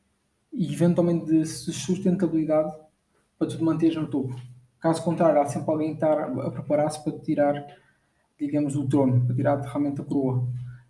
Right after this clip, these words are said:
E isto tem tudo a ver com o timing, estás a ver? Isto tem tudo a ver com a experiência, isto tem tudo a ver com a rejeição. Não tenhas medo, ok? Não tenhas medo de eventualmente pôr um plano, de fazer uma tática, de fazer uma estratégia,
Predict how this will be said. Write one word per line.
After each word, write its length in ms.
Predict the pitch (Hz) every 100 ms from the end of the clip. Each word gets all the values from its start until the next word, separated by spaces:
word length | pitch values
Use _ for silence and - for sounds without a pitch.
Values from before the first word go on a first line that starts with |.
| _
E 180 | 143 151
isto 180 | 151 -
tem 100 | 160
tudo 200 | 165 151
a 40 |
ver 80 | 147
com 120 | 147
o 80 | 143
timing, 320 | 156 135 123
estás 180 | 123 123
a 20 |
ver? 100 | 123
Isto 240 | 127 - -
tem 120 | 147
tudo 240 | - 151
a 40 | 151
ver 100 | 147
com 100 | 147
a 40 |
experiência, 380 | - 151 143 -
isto 100 | -
tem 100 | 147
tudo 80 | 147
a 40 |
ver 160 | 147 -
com 120 | 143
a 80 | 143
rejeição. 540 | 147 143 147 131 - - - _ - - -
Não 180 | 156
tenhas 360 | - 175 180 156
medo, 400 | 165 165 165 226 - - _ -
ok? 380 | 135 139 151 - _ _ _ - - - _
Não 140 | - -
tenhas 300 | 160 156 147
medo 300 | 156 160 151
de 60 |
eventualmente 720 | 147 156 143 147 151 147 - - - - _
pôr 160 | 160 156
um 160 | 151
plano, 340 | - 151 139 123 - -
de 100 | -
fazer 320 | 147 151 147
uma 180 | 147 143
tática, 340 | 151 147 -
de 80 | -
fazer 140 | 147
uma 100 | 143
estratégia, 540 | 131 143 147 127 123